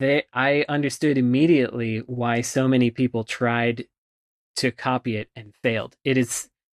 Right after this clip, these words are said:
it's, it is the most sci-fi you get either interesting ideas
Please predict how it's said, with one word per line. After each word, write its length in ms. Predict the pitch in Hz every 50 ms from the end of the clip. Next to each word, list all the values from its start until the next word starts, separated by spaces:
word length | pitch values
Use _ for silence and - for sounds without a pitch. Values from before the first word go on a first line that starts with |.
| _ _ -
it's, 300 | 139 127 - - - _ _ _ _ _ _ _ _ -
it 120 | - 151 156
is 160 | 151 135 131
the 180 | 123 131 120 120 123 _ _ _ _ _ _ _ _ _ _ _ _ _ _ _ _ _ -
most 280 | 143 156 165 185 - _ -
sci-fi 500 | - 156 143 139 135 - 127 117 117 113
you 220 | 107 113 113 120
get 240 | 113 123 120 113 - _
either 520 | - 127 131 139 131 131 117 113 110 107 _ _ _ _ _ _ _ _ _ _ -
interesting 440 | 143 131 131 - 147 135 - 165 156
ideas 560 | 156 156 147 131 123 117 113 117 117 117 -